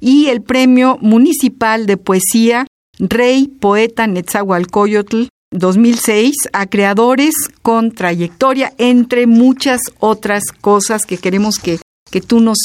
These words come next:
nos platiques y nos cuentes y, y, en fin, que contigo vayamos caminando en este viaje que has hecho hasta este momento histórico con tu poesía, con tu creación literaria, Daniel.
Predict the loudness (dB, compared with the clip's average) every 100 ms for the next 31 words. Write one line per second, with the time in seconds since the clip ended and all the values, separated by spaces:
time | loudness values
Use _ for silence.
0 | -8 -8 -8 -4 -6 -4 -6 -6 -6 -6
1 | -6 -8 -8 -6 -2 0 -2 -4 -8 -8
2 | -12 -12 -14 _ _ -6 -4 -2 -2 -2
3 | -2 -4 -2 -2 -2 -2 0 0 -4 -8
4 | _ -10 -4 -2 -2 -2 -4 -6 -10 _
5 | _ -6 -4 -2 0 0 0 0 -2 -4
6 | -4 -4 -4 -4 -4 -2 -2 -4 -8 -8
7 | -6 -6 -6 -8 -8 -8 -8 -8 -8 -8
8 | -10 -10 -8 -8 -8 -10 -10 -8 -8 -8
9 | -8 -4 -4 -4 -6 -10 -10 -10 -10 -8
10 | -10 -8 -8 -8 -10 -18 _ _ _ -12
11 | -10 -10